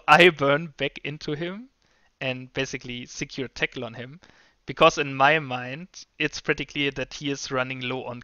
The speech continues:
cap boosters or something. Like, he cannot continue this fight. Why would he pull drones? Because I didn't shoot them. And now he starts defanging me, uh, which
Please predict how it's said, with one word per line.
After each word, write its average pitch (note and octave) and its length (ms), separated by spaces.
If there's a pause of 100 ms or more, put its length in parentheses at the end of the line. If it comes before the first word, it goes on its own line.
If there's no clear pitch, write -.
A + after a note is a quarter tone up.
cap - 240
boosters A#2 500
or A#2 80
something. B2 560 (400)
Like, B2 260
he D#3+ 200
cannot D#3 440
continue C3 500
this B2 220
fight. - 640 (240)
Why B2+ 220
would C3 200
he C3 60
pull B2 300
drones? - 560 (480)
Because - 280
I B2 60
didn't A#2+ 240
shoot - 220
them. B2+ 160
And C3+ 160
now D3+ 200
he F3+ 140
starts - 340
defanging C3 480
me, D#3 300 (500)
uh, B2+ 420 (340)
which - 580